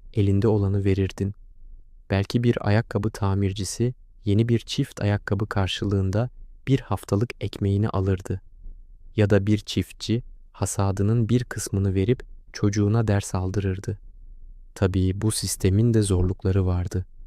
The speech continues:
Mesela bir inek verip bir ekmek almak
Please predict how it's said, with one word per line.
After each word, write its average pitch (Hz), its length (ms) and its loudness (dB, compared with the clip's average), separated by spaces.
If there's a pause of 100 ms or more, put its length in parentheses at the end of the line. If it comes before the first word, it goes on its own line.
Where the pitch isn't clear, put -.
(220)
Mesela 92 520 0
bir 95 260 2
inek 101 360 4
verip 92 300 2 (400)
bir 98 160 2
ekmek - 400 0
almak 90 440 -2